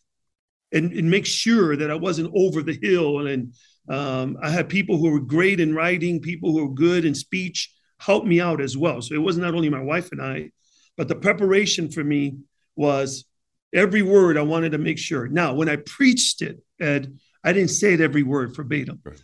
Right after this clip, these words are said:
Speaker 1: I kinda had it in my belly. By the time I came on Sunday, I had that sermon in my belly for the most part. But I, even today, as a general treasurer for the Assemblies of God,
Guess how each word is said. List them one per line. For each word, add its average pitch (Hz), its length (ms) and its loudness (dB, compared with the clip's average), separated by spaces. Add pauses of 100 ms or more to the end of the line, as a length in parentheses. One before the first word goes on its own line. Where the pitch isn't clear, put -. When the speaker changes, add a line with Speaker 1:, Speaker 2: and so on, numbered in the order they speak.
(140)
Speaker 1:
I 139 60 -2
kinda 170 300 -2
had 160 220 0
it 156 100 2
in 147 100 2
my 127 140 -4
belly. 135 580 -2 (400)
By 147 120 0
the 131 80 -2
time 185 240 0
I 180 80 2
came 175 220 0
on 147 140 0
Sunday, 143 640 0 (280)
I 170 100 0
had 156 220 0
that 147 180 -4
sermon 180 400 2
in 139 100 2
my 131 120 -2
belly 151 240 0
for 156 140 -8
the 139 60 -8
most 170 500 0
part. 127 300 -6 (520)
But 135 300 -4 (260)
I, 165 260 0 (640)
even 233 220 6
today, 196 560 2
as 147 140 -2
a 156 60 0
general 185 260 0
treasurer 175 380 -2
for 147 120 -8
the 147 80 -4
Assemblies 160 340 -6
of 139 100 -4
God, 170 300 -2